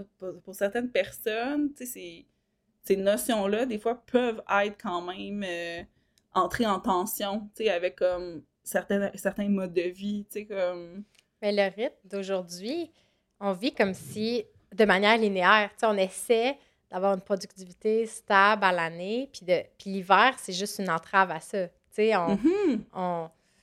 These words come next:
Speaker 2: on gère
Speaker 1: Mais la neige
Speaker 2: l'hiver.
Speaker 1: nous ralentit, tu sais, juste même
Speaker 2: Exactement.
Speaker 1: marcher dans la neige, c'est comme, on marche moins vite. Donc, tu sais, de comme,
Speaker 2: Mhm.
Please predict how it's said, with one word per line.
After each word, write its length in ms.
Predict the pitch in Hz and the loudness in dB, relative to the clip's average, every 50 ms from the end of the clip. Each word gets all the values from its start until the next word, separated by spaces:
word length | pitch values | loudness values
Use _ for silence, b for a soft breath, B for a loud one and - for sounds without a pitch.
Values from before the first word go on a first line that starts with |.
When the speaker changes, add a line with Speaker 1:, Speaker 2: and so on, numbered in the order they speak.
| _ _ _ _ _ _ _ | _ _ _ _ _ _ _
Speaker 2:
on 160 | - 185 185 | -10 -8 -6
gère 160 | 180 180 196 202 | 0 4 6 8
Speaker 1:
Mais 60 | 196 | 8
la 100 | 190 190 | 6 6
neige 240 | 208 226 190 202 214 | 6 6 8 8 8
Speaker 2:
l'hiver. 140 | 220 220 220 | 8 8 8
Speaker 1:
nous 60 | 202 | 8
ralentit, 800 | 208 196 202 208 214 208 208 208 - - - 262 269 254 220 208 | 6 6 6 4 2 2 0 -2 -2 -2 0 0 0 0 0 0
tu 20 | - 240 247 | 2 2 4
sais, 100 | 214 240 | 4 4
juste 160 | 240 254 254 | 2 4 6
même 100 | 302 254 233 240 254 | 6 6 6 6 4
Speaker 2:
Exactement. 160 | 220 202 220 | 4 6 4
Speaker 1:
marcher 360 | 220 226 - - - 247 240 | 4 2 0 -2 -2 0 4
dans 140 | 233 226 220 | 4 4 4
la 140 | 208 202 202 | 4 2 0
neige, 400 | 202 220 226 233 269 285 285 277 | 0 0 0 0 0 -2 -2 -4
c'est 200 | - - - 196 | -6 -8 -10 -6
comme, 240 | 196 208 202 202 - - | 0 0 0 0 0 0
on 140 | - 196 196 | -2 0 2
marche 320 | 202 202 190 208 - - | 2 0 0 -2 -6 -12
moins 220 | 196 185 185 196 196 | -8 -6 -6 -6 -6
vite. 380 | 185 196 226 226 208 208 _ - | -2 0 2 2 0 0 _ 0
Donc, 220 | 190 190 202 - | 0 0 0 -4
tu 120 | - - 220 | -4 -4 -2
sais, 100 | 220 220 | -2 0
de 160 | 220 196 196 | -2 -2 -2
comme, 540 | 196 - 196 190 190 190 185 220 226 233 233 | -2 0 2 2 2 2 2 0 0 0 -2
Speaker 2:
Mhm. 60 | 220 | -4